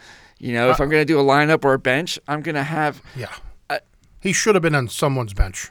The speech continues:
Speaker 1: Yeah.
Speaker 2: Uh, he really should be.
Speaker 1: I mean, I understand that it, you can't just go ahead and say, "Well, I'm really ticked off with him because of, of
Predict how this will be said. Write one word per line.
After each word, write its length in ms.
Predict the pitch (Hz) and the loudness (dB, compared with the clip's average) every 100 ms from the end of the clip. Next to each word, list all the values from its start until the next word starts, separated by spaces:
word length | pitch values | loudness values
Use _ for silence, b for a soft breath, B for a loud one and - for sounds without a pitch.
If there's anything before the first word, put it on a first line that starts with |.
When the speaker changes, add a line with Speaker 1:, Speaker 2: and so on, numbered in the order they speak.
| _ | _
Speaker 1:
Yeah. 220 | - 208 - _ _ _ _ _ _ | 2 2 0 _ _ _ _ _ _
Speaker 2:
Uh, 220 | 143 - | -10 -8
he 200 | - 160 | -6 -2
really 340 | 151 151 165 123 | 0 2 2 0
should 240 | - 117 | -2 -6
be. 180 | 95 92 | -8 -6
Speaker 1:
I 60 | 180 | 0
mean, 120 | 214 | 2
I 160 | 180 208 | 4 4
understand 500 | 226 220 - 175 170 | 2 -2 -4 -6 -4
that 120 | 143 | -4
it, 180 | 143 - b b b | -4 -8 b b b
you 120 | 208 | -12
can't 240 | - 247 | -8 -8
just 140 | 214 - | -8 -2
go 120 | 175 | 0
ahead 120 | 160 | 0
and 100 | 147 | -2
say, 260 | - 127 120 B B - | -2 -4 -4 B B 0
"Well, 200 | 170 165 | 4 4
I'm 120 | 131 | 2
really 220 | 147 135 | 0 0
ticked 300 | - 175 - | -2 -4 2
off 200 | 139 - | 2 2
with 140 | 113 | -4
him 120 | 120 117 | -6 -4
because 380 | 110 131 123 | -4 -2 0
of, 180 | 120 107 | -2 -4
of 260 | - 123 | -2 -2